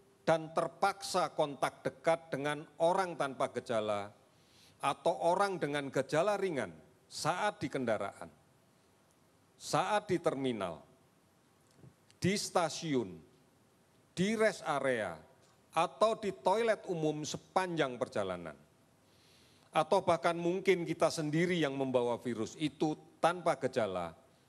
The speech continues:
atau dengan gejala yang ringan. Karena kita berasal dari daerah yang terjangkit covid sembilan belas. Dan ini akan berpotensi untuk menulari keluarga kita yang ada di kampung. Jika kita memaksa kembali ke kampung halaman,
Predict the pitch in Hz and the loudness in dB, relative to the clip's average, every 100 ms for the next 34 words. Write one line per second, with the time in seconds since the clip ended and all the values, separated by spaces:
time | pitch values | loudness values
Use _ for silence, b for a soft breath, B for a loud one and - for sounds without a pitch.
0 | _ 139 165 - 143 139 131 135 - 143 | _ -2 0 0 -2 -2 -2 -4 0 2
1 | 151 156 151 151 151 151 131 90 76 - | 2 2 0 -4 -4 -2 -2 -4 -10 -20
2 | _ _ _ b b b b 151 151 170 | _ _ _ b b b b 0 2 0
3 | 165 165 165 165 143 127 143 131 127 127 | -2 2 2 2 0 2 0 0 0 -2
4 | - 123 131 135 123 127 117 113 - 131 | 0 2 2 2 0 -2 -2 -4 -2 -2
5 | 117 113 131 - 107 - - - 95 87 | -2 -2 -4 -2 -4 -4 -10 -10 -6 -6
6 | 82 80 71 - - _ b b b b | -6 -8 -10 -14 -18 _ b b b b
7 | b b b - 151 160 175 180 170 165 | b b b 0 2 2 2 0 2 0
8 | 147 147 147 147 151 151 147 151 139 131 | 0 -2 -2 -2 -2 -2 -4 0 0 -2
9 | 147 151 139 135 139 143 143 131 127 120 | -4 -2 -2 2 2 0 -2 2 2 2
10 | - 120 - 165 - - 127 120 113 107 | 0 -2 -2 -6 0 2 2 0 -4 -4
11 | 101 92 98 90 82 85 78 73 _ _ | -4 -4 -4 -6 -8 -12 -12 -18 _ _
12 | _ _ _ _ _ b b b b b | _ _ _ _ _ b b b b b
13 | - 156 160 170 165 165 165 156 151 151 | -2 -2 2 2 2 0 0 0 0 -2
14 | - 156 147 156 139 135 139 - 135 131 | 0 -2 0 -2 2 2 0 -8 -4 -2
15 | 131 135 123 113 117 107 104 95 92 | -2 -2 -2 -2 0 -2 -4 -8 -10